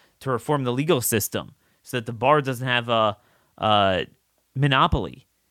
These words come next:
Obviously, anti-grooming legislation, interposition legislation, getting the feds out of, um,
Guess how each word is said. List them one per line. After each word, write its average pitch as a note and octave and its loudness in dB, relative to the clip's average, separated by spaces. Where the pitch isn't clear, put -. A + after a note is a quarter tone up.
Obviously, C3+ 0
anti-grooming D3 4
legislation, G#2+ -4
interposition E3+ 2
legislation, A2+ -2
getting D#3+ -4
the D#3 -2
feds - -2
out D3+ 0
of, C#3 0
um, B2 2